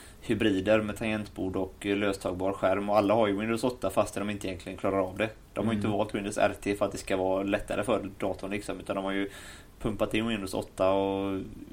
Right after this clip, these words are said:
Speaker 1: kör på max typ <laughs> vad hårdvaran klarar av, bara för att Windows R T är liksom, det ligger i en sån konstig gråzon så att det,
Speaker 2: Men
Speaker 1: det,
Speaker 2: det, det,
Speaker 1: nej,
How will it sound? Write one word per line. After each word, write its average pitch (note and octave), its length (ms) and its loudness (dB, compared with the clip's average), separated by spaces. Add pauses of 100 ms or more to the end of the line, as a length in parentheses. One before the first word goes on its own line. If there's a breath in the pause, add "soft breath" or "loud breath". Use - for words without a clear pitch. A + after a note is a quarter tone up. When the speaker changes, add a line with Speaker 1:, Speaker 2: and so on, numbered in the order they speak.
Speaker 1:
kör A2 200 0
på G2 580 4
max G2+ 460 -4
typ - 200 -2 (260)
<laughs> - 240 -4
vad B2+ 280 2
hårdvaran F#2+ 460 0
klarar F#2+ 340 2
av, A2 80 0
bara G#2+ 200 6
för G2 100 4
att - 200 -4 (560 loud breath)
Windows A2 300 0
R G#2 260 4
T G#2 180 2
är G2+ 40 2
liksom, F#2 340 -2 (500 loud breath)
det A2+ 80 -4
ligger A2 260 4
i - 20 8
en A2 80 4
sån G#2 200 2 (220)
konstig G2+ 560 0
gråzon G#2+ 680 0
så A2 120 0
att G2+ 100 -2
det, G2 400 4 (760 loud breath)
Speaker 2:
Men D3 100 4 (280)
Speaker 1:
det, A2 220 6
Speaker 2:
det, D#3 60 2
det, A2 80 2
Speaker 1:
nej, A2+ 200 8